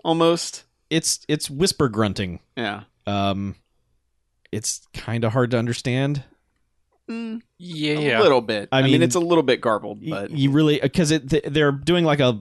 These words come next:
Speaker 2: a layer of an eff-, of, of an effect over the voice, but it's still just, like, the director off camera <laughs> just talking.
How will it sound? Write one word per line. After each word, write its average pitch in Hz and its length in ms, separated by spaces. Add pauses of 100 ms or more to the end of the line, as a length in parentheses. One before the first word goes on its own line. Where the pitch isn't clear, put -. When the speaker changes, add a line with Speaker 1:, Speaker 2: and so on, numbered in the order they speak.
Speaker 2:
a 117 80 (220)
layer 147 340
of 131 80
an 127 120
eff-, - 180 (100)
of, 120 420
of 123 180
an 117 100
effect 135 500
over 135 240
the 113 100
voice, 104 320
but 110 160
it's 107 160
still 156 240
just, 117 240
like, 104 300 (440)
the 123 100
director 104 500
off 90 180
camera 98 400
<laughs> - 20
just 170 360
talking. 120 520